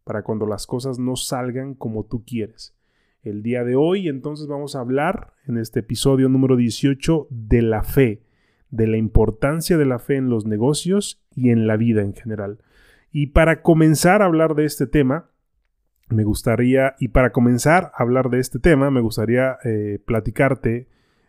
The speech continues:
eh, narrarte un cuento, una historia que hace muchos años escuché y que ahora que estaba preparando el tema para este episodio, me di a la tarea de buscar en internet y la encontré.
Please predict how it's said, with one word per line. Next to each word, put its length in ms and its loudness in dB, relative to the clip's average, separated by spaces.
eh, 200 -4
narrarte 440 -2
un 100 0
cuento, 400 0
una 180 0
historia 640 2
que 160 -6
hace 220 -4
muchos 520 0
años 680 0
escuché 680 -2
y 120 -10
que 100 -2
ahora 160 0
que 80 -10
estaba 300 -4
preparando 520 -2
el 140 -2
tema 320 -2
para 220 -2
este 240 -4
episodio, 600 2
me 140 0
di 100 -2
a 60 -4
la 140 -6
tarea 260 -4
de 80 0
buscar 380 0
en 100 4
internet 640 2
y 160 2
la 100 4
encontré. 600 2